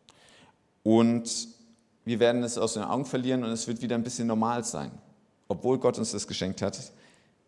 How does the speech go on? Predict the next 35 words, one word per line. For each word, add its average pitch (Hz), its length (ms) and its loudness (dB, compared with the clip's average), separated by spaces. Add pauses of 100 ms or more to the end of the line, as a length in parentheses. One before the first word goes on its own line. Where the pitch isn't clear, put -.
(260)
wird 107 180 2
es 113 120 -2
sich 110 320 -2 (100)
als 98 240 0
normal 87 420 2
anfühlen. - 540 -8 (300)
Und 120 100 4
die 120 100 6
Z-, - 360 -2
Bibel 151 280 4
zeigt 135 300 0
uns 123 180 -2
da 113 320 2
wie 127 200 0
ein 110 140 -2
Spiegel, 117 580 -2 (1080)
so 117 300 -2
ist - 240 -4
der 95 80 4
Mensch, 87 400 -2 (120)
so - 180 4
tickt - 240 4
der 131 80 6
Mensch. 87 400 0 (920)
Und 113 60 6
weil 151 160 8
wir 151 100 6
so 123 100 2
ticken, 135 280 -2
deswegen 135 540 0 (600)
macht 117 240 0
die 117 60 0
Bibel 135 260 0
ganz 147 400 0
viele 113 720 2